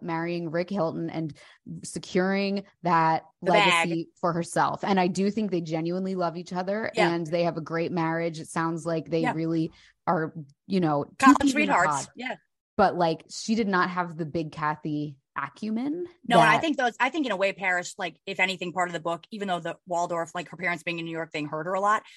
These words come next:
Speaker 2: I do think her experience of being with Graham Cracker was actually really healing for them both.
Speaker 1: Yeah.
Speaker 2: They need, Graham Cracker wishes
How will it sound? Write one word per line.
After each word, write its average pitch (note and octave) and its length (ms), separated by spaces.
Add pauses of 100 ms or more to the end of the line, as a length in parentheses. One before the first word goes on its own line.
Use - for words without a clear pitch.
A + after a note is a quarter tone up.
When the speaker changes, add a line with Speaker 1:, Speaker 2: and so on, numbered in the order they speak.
(160)
Speaker 2:
I G3 120
do G3+ 200
think F3 460 (140)
her G#3 480 (500)
experience F#3+ 600
of E3+ 180
being F3+ 220
with D#3+ 160
Graham E3 240
Cracker A2+ 480 (520)
was G3+ 320 (140)
actually F3 800 (680)
really F#3+ 380
healing E3 380
for D#3 100
them D3 160
both. C#3+ 420 (440)
Speaker 1:
Yeah. D3+ 300 (520)
Speaker 2:
They G#3+ 160
need, G3+ 340
Graham A3+ 220
Cracker F#3+ 320
wishes E3 760